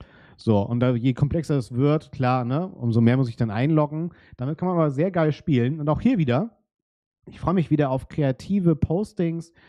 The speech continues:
mit euren kleinen Storyboards zu Online-Marketing am Morgen oder zu anderen Themen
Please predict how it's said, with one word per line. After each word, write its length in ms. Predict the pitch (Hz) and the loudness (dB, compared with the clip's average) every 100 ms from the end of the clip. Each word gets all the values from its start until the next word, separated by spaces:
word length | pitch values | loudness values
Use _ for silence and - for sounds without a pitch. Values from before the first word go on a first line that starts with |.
| - - | -10 -2
mit 180 | 139 | -2
euren 360 | - 147 175 160 | 0 0 2 0
kleinen 640 | - 151 143 143 147 143 | 2 2 2 2 0 -4
Storyboards 1080 | 131 - 147 160 143 113 104 104 135 175 - - - - | -8 -4 0 2 2 2 0 0 -2 -4 -16 -20 -20 -8
zu 400 | - 143 120 - | 2 4 2 2
Online-Marketing 680 | 151 156 139 135 139 - 120 | 0 0 0 -2 -4 -6 -6
am 140 | 120 | -4
Morgen 600 | 127 156 165 147 147 147 | -2 -2 0 0 2 2
oder 240 | 123 123 | 2 2
zu 160 | 120 - | 2 -4
anderen 340 | - 147 131 | 0 2 0
Themen 420 | 127 139 123 120 | 0 2 2 2